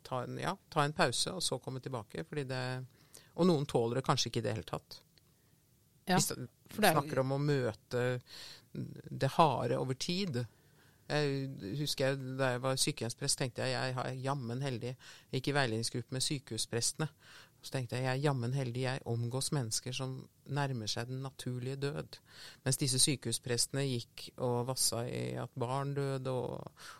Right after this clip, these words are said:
Speaker 1: unge mennesker døde av kreft, og masse fæle ting som gjorde meg helt forskrekka. Tenkte at det der kan jeg aldri gjøre. Jeg ser litt annerledes på det nå, da. Og det handler jo om å sikkert å bli eldre, og det er ikke så skummelt alt sammen. Men men, eh, den der følelsen av at du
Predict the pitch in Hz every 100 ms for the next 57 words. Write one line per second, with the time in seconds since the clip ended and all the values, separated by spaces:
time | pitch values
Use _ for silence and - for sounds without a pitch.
0 | - 147 135 127 127 113 117 127 120 113
1 | - 120 131 - 131 135 - - 113 135
2 | 110 - 156 151 143 120 120 127 117 -
3 | - 120 - _ - 240 _ - - -
4 | - 143 123 127 131 127 123 - 139 -
5 | 151 107 127 143 117 156 - - - -
6 | 143 190 180 190 151 127 135 - 160 156
7 | 170 226 170 - _ 170 165 160 165 131
8 | 143 135 135 139 135 143 135 135 123 120
9 | 131 139 139 127 - 123 123 - 127 110
10 | 123 - 127 - 120 127 175 160 147 147
11 | - - - - 147 147 151 143 147 151
12 | 135 139 - 131 - 135 - 151